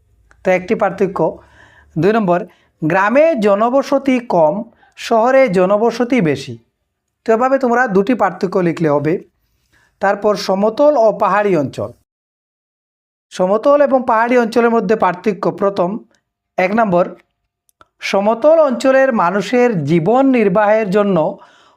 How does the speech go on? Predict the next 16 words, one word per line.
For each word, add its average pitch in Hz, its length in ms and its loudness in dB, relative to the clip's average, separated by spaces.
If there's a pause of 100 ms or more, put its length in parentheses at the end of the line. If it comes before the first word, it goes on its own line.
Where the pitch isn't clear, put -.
(160)
কঠোর 302 440 2
পরিশ্রম 247 540 -2
করতে 180 440 -2
হয় 127 240 0
না। 113 220 -16 (840)
পাহাড়ি 277 420 0
অঞ্চলের 247 500 0
মা-, 190 200 -2
মানুষরা 190 840 0 (220)
জীবন 202 400 2
নির্বাহের 214 580 0
জন্য 208 440 0 (360)
কঠোর 302 420 0
পরিশ্রম 208 480 -2
করতে 147 360 -4
হয়। 95 220 -10